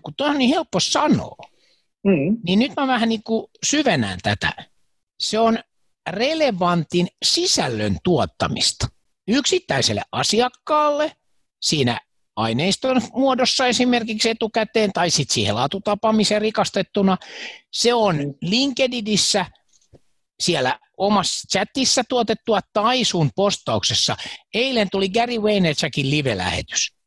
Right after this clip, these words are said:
Speaker 1: Ja mitä hänellä oli huonoja uutisia niille, jotka on huutanut somessa nyt monta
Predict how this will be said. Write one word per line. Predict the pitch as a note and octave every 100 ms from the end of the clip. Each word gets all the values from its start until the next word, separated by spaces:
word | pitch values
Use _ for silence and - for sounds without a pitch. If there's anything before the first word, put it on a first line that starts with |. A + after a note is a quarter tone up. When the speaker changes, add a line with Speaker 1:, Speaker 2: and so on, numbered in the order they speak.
| -
Speaker 1:
Ja |
mitä | D#3 A#3 C#4 A3+ F#3
hänellä | A3 A#3+ F#3
oli | E3
huonoja | D3+ F#3+ D3+ A2+ G2+
uutisia | F2 E2+ - - - - _ _ _
niille, | D#3+ G3+ A3 C#3 A2 C#3 - _ - _
jotka | F3 F3+ - F#3
on | F3+ D3+
huutanut | D#4+ F4 G#3+ D3 C3+ A2
somessa | - - E3+ C#3 G2 - F#2+
nyt | A2 A2+
monta | D#3 F3 D3+